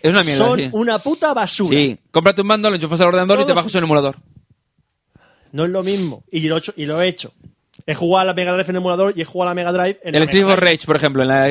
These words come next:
Speaker 1: la
Speaker 2: No es lo puto mismo.
Speaker 1: ¿Qué cambia?
Speaker 2: Todo. <laughs> Eh, a ver, es que es todo. O sea, no es lo mismo jugar al Street of Rage en un emulador que en la consola. No es lo mismo.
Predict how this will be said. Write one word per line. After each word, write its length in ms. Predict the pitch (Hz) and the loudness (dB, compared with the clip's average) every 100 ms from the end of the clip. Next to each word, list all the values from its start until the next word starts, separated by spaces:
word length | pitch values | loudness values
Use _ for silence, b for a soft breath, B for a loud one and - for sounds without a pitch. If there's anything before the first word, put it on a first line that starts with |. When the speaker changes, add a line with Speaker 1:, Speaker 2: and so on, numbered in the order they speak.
| 147 | 2
Speaker 1:
la 400 | 147 139 139 139 | 2 2 2 2
Speaker 2:
No 100 | 135 | 2
es 60 | 143 | 0
lo 100 | 160 | -2
puto 220 | 135 127 | -6 -12
mismo. 340 | 113 110 113 117 _ _ _ _ _ _ - | -14 -14 -18 -20 _ _ _ _ _ _ -14
Speaker 1:
¿Qué 100 | 151 | -4
cambia? 380 | 147 131 123 - _ _ _ _ _ _ _ _ _ _ _ _ _ _ | -2 -2 -4 -8 _ _ _ _ _ _ _ _ _ _ _ _ _ _
Speaker 2:
Todo. 400 | 202 214 165 - - | -2 -2 -4 -10 -16
<laughs> 300 | 185 - - | -20 -16 -12
Eh, 220 | 208 220 | -10 -6
a 80 | 151 | -4
ver, 140 | 190 | -2
es 100 | 175 | -2
que 100 | - 214 | -4 -8
es 180 | - - - _ _ _ | -10 -18 -20 _ _ _
todo. 240 | 220 240 156 | -6 -4 -6
O 60 | |
sea, 200 | 139 147 | -10 -6
no 120 | 147 | -2
es 40 | 208 | 0
lo 60 | |
mismo 140 | 226 226 | 0 -2
jugar 400 | 220 214 226 233 | -2 -2 -2 -8
al 120 | 143 | -12
Street 180 | 143 185 | -10 -8
of 60 | 202 | -6
Rage 140 | 202 147 | -6 -8
en 80 | |
un 180 | 139 143 | -10 -8
emulador 540 | 165 185 202 233 233 - _ _ _ _ _ _ | -4 -2 0 0 -2 -8 _ _ _ _ _ _
que 140 | - 208 | -6 -4
en 80 | 220 | -2
la 80 | |
consola. 440 | 180 156 220 208 135 | -4 -4 -4 -6 -4
No 160 | 143 | -2
es 40 | 190 | 0
lo 60 | 202 | -2
mismo. 360 | 262 196 113 | -4 -6 -10